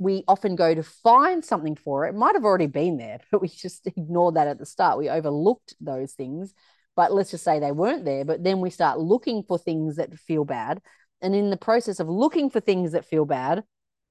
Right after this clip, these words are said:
we then make the change and we go into something else, but we start to perpetuate that cycle in our life. And before you know it,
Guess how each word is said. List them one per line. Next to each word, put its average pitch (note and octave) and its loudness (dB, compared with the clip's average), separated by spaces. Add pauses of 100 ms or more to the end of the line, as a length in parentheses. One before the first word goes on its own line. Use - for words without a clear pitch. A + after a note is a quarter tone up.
(380)
we G3+ 4
then A3+ 6
make G#3+ 0
the F3+ -8
change D3 0
and F3 -6
we G3 0
go G#3 2
into A3 -4
something F#3 -6
else, F#3 -4
but - -8
we G#3+ -6
start - -6
to B3+ -12
perpetuate - -6
that - -4
cycle F3 -2
in E3 -4
our D#3 -2
life. G#3+ -2
And F3 -10
before A#3 -8
you G#3+ -4
know G#3 -2
it, - -2